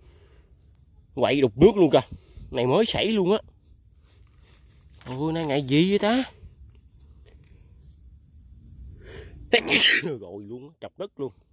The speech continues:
Ôi, con này nó còn quợn nước, còn lên sình luôn kìa. Uổng thiệt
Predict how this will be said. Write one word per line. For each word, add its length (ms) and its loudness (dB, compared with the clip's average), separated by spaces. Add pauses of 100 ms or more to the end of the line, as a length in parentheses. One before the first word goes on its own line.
(1200)
Ôi, 680 6 (880)
con 180 -2
này 120 2
nó 60 0
còn 200 2
quợn 200 6
nước, 180 8
còn 160 4
lên 160 4
sình 220 0
luôn 140 6
kìa. 100 6 (1400)
Uổng 260 -6
thiệt 200 -6